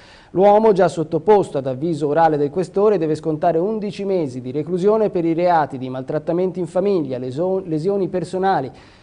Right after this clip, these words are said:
minaccia, ingiuria, violazione di domicilio e molestia e disturbo alle persone.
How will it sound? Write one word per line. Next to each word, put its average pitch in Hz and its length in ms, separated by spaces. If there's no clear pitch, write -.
minaccia, 170 600
ingiuria, 143 540
violazione 202 640
di 160 120
domicilio 214 760
e 214 120
molestia 202 760
e 190 140
disturbo 170 760
alle 175 280
persone. 143 800